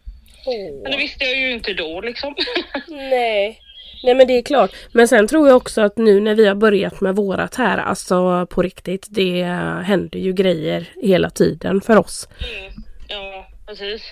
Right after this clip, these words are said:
Speaker 2: Det
Speaker 1: Ja.
Speaker 2: utvecklas ju hela tiden och det är det, vi kommer utvecklas mer, för vi är inte färdiga.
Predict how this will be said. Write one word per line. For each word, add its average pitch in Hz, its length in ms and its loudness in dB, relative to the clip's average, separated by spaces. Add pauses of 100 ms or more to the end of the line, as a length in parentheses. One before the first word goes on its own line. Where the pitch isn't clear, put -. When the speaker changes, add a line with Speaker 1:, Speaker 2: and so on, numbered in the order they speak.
(320)
Speaker 2:
Det 214 80 -4
Speaker 1:
Ja. 202 80 0
Speaker 2:
utvecklas 190 680 -8
ju 185 80 -4
hela 170 400 -2
tiden 170 400 -10
och 180 80 -6
det - 80 -2
är 180 40 -4
det, 180 320 -2 (420)
vi 196 120 -6
kommer 165 460 -10
utvecklas 170 640 -10
mer, 175 340 -4 (120)
för 170 80 -14
vi 160 280 -10
är 196 40 -8
inte - 220 -16
färdiga. 165 480 -6